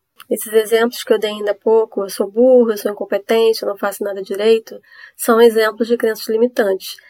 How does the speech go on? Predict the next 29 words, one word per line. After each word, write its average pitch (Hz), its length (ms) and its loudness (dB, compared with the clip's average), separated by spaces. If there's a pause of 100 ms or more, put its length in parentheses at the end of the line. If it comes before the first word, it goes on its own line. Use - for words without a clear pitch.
(240)
e 214 80 -2
elas 208 180 -4
são 226 200 0
bastante 254 720 2
inflexíveis. 208 920 -10 (600)
E 240 80 -4
também 240 320 4
existe 233 300 -4
a - 20 2
distorção 233 460 -4
cognitiva, 233 720 -2
que - 100 -8
é 208 60 0
a - 20 2
distorção 220 500 -6
do 214 80 -10
pensamento. 214 680 -4 (680)
É 214 80 2
a 220 100 0
tendência 240 680 2
a - 20 4
avaliar 233 460 0
de - 100 -16
forma 214 260 -2
errada 233 440 0
as 220 80 -6
situações 226 440 -4
que - 120 -12
vivenciamos, 226 840 -2